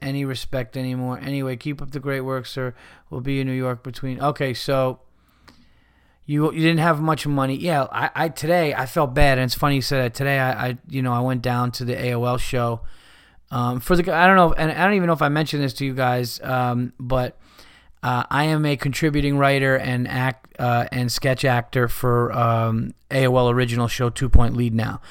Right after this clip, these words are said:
that Giannis Pappas hosts, and you guys gotta check it out. It's, it's a really funny show. Um, we actually had a meeting down in the city today, and one of the sketches I was in, I don't know if you guys saw the Housewives sketch,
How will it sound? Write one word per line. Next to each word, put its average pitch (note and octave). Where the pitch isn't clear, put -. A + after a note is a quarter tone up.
that B2
Giannis A#2+
Pappas A2+
hosts, A2+
and -
you B2+
guys C3
gotta B2+
check A#2+
it A2+
out. A2+
It's, A#2
it's A#2
a A#2
really C3
funny B2+
show. A#2
Um, A2+
we B2
actually B2
had B2
a A#2+
meeting A#2+
down A#2+
in A#2
the A2+
city B2
today, A#2+
and A2+
one B2
of A#2+
the A#2
sketches C3
I A#2+
was A#2
in, A#2+
I A#2
don't A#2+
know A#2+
if A#2
you A#2
guys A#2+
saw B2
the A2+
Housewives A#2
sketch, A#2